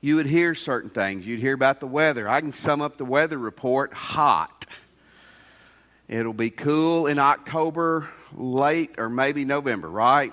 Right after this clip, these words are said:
That's a pretty good weather report. You might hear more about Hillary not getting indicted. You might hear more about the horrible shooting in Baton Rouge,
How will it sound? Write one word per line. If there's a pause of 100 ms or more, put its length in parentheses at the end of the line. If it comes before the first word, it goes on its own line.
That's
a
pretty
good
weather
report. (760)
You
might
hear
more
about
Hillary
not
getting
indicted. (1800)
You
might
hear
more
about
the (100)
horrible
shooting
in
Baton
Rouge,